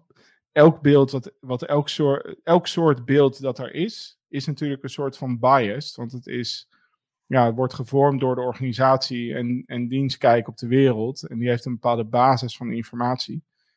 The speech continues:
En bijvoorbeeld een McAfee of alle andere CrowdStrikes en achtige partijen, ja, die putten toch hun data uit, eh, uit het, ja, de, eh, de klanten die zij bedienen.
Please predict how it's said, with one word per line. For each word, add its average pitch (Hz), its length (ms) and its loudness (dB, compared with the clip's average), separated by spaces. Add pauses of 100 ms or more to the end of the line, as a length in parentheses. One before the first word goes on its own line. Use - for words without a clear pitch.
En 120 120 0
bijvoorbeeld 135 460 4
een 123 100 -4
McAfee 117 500 -8
of 113 100 -12
alle 120 220 -2
andere 123 560 -2 (180)
CrowdStrikes 120 680 2
en 123 120 -8
achtige - 400 -6
partijen, 117 680 0 (420)
ja, 127 300 6
die 110 180 -4
putten 147 300 2
toch 160 160 0
hun 123 240 2
data 120 340 2
uit, 117 300 -4
eh, 120 440 -8
uit 120 180 -6
het, - 260 -18 (100)
ja, 123 240 -10 (100)
de, 120 240 -12 (100)
eh, 143 220 -10
de 123 100 -6
klanten 143 340 0
die 123 120 0
zij 117 220 4
bedienen. 117 480 0